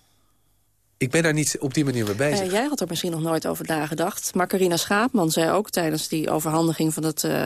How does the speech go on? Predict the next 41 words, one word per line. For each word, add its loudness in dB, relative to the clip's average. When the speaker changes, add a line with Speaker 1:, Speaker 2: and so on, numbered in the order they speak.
Speaker 2:
haar 0
muizenboek, 2
ehm, -4
onlangs 2
aan 0
jou... 0
zei, 2
ehm, -2
toen 0
jij 4
je 2
eerste 0
speech -2
hield, 0
of -4
je 0
eerste -4
bijdrage 0
aan 0
het 0
debat -2
in -4
het, -2
in -4
de, 0
in -2
de 0
gemeenteraad, 0
eh, -12
volgens -8
mij -2
was -4
dat, -4
ehm, -2
nou 4
ja, 4
doet 0
er 2
even 2
niet 0
toe. 2